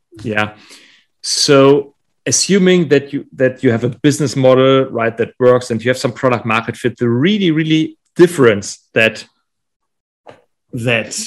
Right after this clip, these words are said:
that really arises is people, right? So you should invest in people, people, people, right? And never skimp on paying them.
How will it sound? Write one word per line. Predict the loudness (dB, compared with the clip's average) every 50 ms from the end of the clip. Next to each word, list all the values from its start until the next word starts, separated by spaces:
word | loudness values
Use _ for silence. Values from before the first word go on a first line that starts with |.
| -14 -18 _ _ _ _ _ _ _ _ _ _ _ _ _ _ _ _ _ _ _ _ _ _ _ -12
that | -10 -6
really | -4 -2 -2 0
arises | 2 2 4 4 4 2 0 -4 -6 -6
is | -8
people, | -8 -8 -2 -2 -2 0 0 -2 -4
right? | -2 -2 -2 -2 -2 -2
So | -2 0 2 4 4 4 4 2 -4 _ _ _ _ _ _ -12
you | -8 -6 -4
should | -4 2 4 2 2 2
invest | 2 -2 0 0 0 0 -2 -6
in | -6 -6 -6 -8
people, | -4 -4 -2 -2 0 2 0 0
people, | 0 -4 -6 -4 -4 -2 2 2 0
people, | 0 0 -6 -8 -8 -8 -6 -8 -8 -8
right? | -6 -2 -2 -2 0
And | 0 0 2
never | 2 2 2 2
skimp | 0 0 2 4 4 4 2 0 -4
on | -4 -4 -4 -6 -8 _ _ _ _ _ _ _ _ _ -8
paying | -2 2 4 6 6 6 4 2 -2 -4
them. | -4 -2 -2 -2 -4 -6 -12